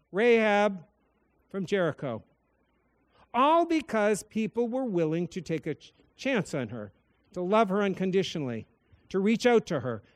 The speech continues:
to build a bridge, to listen to her, to not change her, to allow her to be who she was and where she was as they shared their faith and they promised to be faithful to her. Building bridges is difficult work.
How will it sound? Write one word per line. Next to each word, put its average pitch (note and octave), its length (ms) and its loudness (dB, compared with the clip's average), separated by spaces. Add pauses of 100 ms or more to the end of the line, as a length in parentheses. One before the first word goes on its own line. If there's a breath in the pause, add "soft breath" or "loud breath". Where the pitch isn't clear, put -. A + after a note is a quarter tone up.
(100)
to G3 100 0
build A3+ 320 4
a G#3+ 60 0
bridge, C#3+ 340 0 (160 soft breath)
to A3+ 100 4
listen A#3 420 4
to D#3+ 180 -2
her, D#3+ 200 2 (220 loud breath)
to A#3+ 120 10
not C4+ 360 6
change D#4+ 480 2
her, G#3 220 2 (160 soft breath)
to B3+ 140 4
allow B3 360 12
her C4+ 140 8
to B3+ 100 6
be C4 220 6
who C4 260 8
she B3+ 160 2
was A#3+ 360 6
and G3+ 180 4
where D4 240 6
she A#3 180 -2
was F#3+ 500 6 (240 loud breath)
as F#3+ 260 2
they A3 260 6
shared A#3+ 360 2
their G#3 200 4
faith B3+ 420 4 (220 soft breath)
and F#3 180 4
they E3+ 100 4
promised A3+ 600 0
to G3+ 80 2
be F#3+ 120 0
faithful F3+ 480 2
to D#3 200 -10
her. D#3 340 -4 (3000)
Building C#4+ 280 -2
bridges F3 840 0
is C#3 140 -4
difficult E3 520 -4
work. C#3+ 420 -4